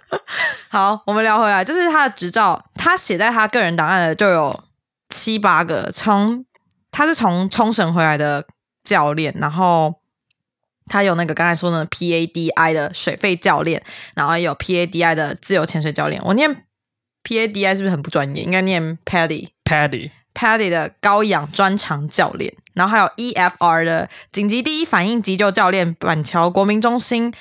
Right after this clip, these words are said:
Speaker 1: 游泳教练，教育部体育署救生员，哦，超多的。然后结果他还说上面还有一些没有写到，然后在那边臭屁。<laughs> 好了，没有臭屁啊。你，你没有写到的是哪几个啊？
Speaker 2: 嗯，比如说像是独木舟教练，还有我有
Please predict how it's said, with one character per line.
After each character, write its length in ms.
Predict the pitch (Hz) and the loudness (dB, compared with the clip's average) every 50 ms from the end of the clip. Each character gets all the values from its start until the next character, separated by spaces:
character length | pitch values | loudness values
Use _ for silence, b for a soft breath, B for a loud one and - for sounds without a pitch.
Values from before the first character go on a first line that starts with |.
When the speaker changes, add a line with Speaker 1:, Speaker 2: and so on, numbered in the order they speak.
| B B B B B B | B B B B B B
Speaker 1:
游 120 | 202 208 | 0 0
泳 160 | 233 233 208 180 | 2 2 2 2
教 180 | 208 202 190 | 2 2 2
练， 160 | 196 196 180 165 B B B B B | 2 2 -2 -2 B B B B B
教 180 | - 311 311 320 | -2 0 2 2
育 60 | 320 | 2
部 220 | 294 330 311 277 262 | 2 2 0 0 0
体 120 | 226 220 | 0 0
育 160 | 220 254 269 | 0 2 0
署 200 | 254 - 220 180 | 0 0 -2 0
救 180 | 165 226 220 214 | 0 2 0 2
生 180 | 208 220 214 | 2 2 2
员， 240 | 208 190 165 151 147 - B B B | 2 2 2 2 0 -4 B B B
哦， 120 | 240 - - - - | -2 -2 -2 -6 -6
超 180 | - 233 214 196 | 0 0 0 2
多 200 | 202 196 180 165 | 2 0 0 0
的。 40 | |
然 100 | 165 185 | 2 2
后 80 | 208 233 | 2 2
结 60 | 214 | 2
果 100 | 220 208 | 2 2
他 60 | 220 | 2
还 100 | 226 202 | 2 2
说 220 | 190 202 196 196 196 | 2 2 2 0 0
上 180 | 190 - 247 | 0 0 0
面 140 | 240 254 254 | 0 2 0
还 100 | 226 233 | 2 2
有 120 | 208 202 202 | 2 2 2
一 40 | |
些 140 | 214 - 214 | 2 0 0
没 80 | 202 196 | 2 2
有 100 | 190 196 | 2 0
写 160 | - - 160 - | 0 -2 -2 0
到， 180 | - 165 160 | 0 0 2
然 100 | 156 160 | 2 2
后 80 | 160 165 | 2 2
在 60 | 175 180 | 2 0
那 40 | 175 | 0
边 140 | 170 175 175 | -2 -2 -2
臭 180 | - - 170 147 - | -2 -2 -4 -4 -6
屁。 220 | - - 147 - - | -10 -10 -10 -12 -12
<laughs> 600 | _ - - - 185 165 - 185 175 147 175 170 156 | _ -12 -4 -2 -2 0 0 -2 -2 0 0 0 2
好 120 | 156 180 | 2 2
了， 80 | 185 185 | 2 2
没 80 | 233 | 2
有 100 | 262 226 | 2 2
臭 180 | 185 - 208 180 | 2 2 0 -2
屁 140 | - - - | 0 -2 -6
啊。 180 | - - 180 175 - | -6 -6 -8 -8 -6
你， 160 | 240 240 - - | -8 -6 -6 -4
你 80 | 226 240 | -4 0
没 100 | 269 359 | 0 0
有 80 | 415 | 0
写 160 | - - 214 | 0 0 0
到 140 | 170 214 208 | 2 2 2
的 60 | 190 | 2
是 40 | 208 | 2
哪 180 | 208 180 147 151 | 0 0 -2 -2
几 200 | 143 - 156 147 | -4 -6 -10 -8
个 160 | - - - | -6 -6 -6
啊？ 140 | - 190 175 _ _ - | -6 -6 -8 _ _ -10
Speaker 2:
嗯， 360 | - - 135 131 131 127 123 123 | -4 0 0 2 2 0 -2 -2
比 100 | 117 131 | -2 -2
如 60 | 143 139 | -2 0
说 180 | 131 156 147 | 0 0 0
像 180 | 139 151 147 143 | 2 2 2 2
是 380 | 131 139 139 131 120 113 110 110 - | 2 0 0 2 0 0 -2 -4 -4
独 80 | 120 123 | -4 -2
木 100 | 131 127 | -2 0
舟 160 | 131 127 123 | 0 0 0
教 220 | 120 135 123 117 | 2 2 2 2
练， 340 | 117 117 113 110 - - 135 - | 2 0 0 -2 -6 -10 -12 -6
还 160 | - 120 120 | -2 0 0
有 260 | 127 127 127 120 113 - | 2 2 2 0 0 -2
我 480 | - - 131 123 117 113 107 110 110 | -4 -4 -2 0 0 0 0 -2 -2
有 380 | 123 120 117 110 104 - 139 | -2 -4 -4 -4 -4 -8 -12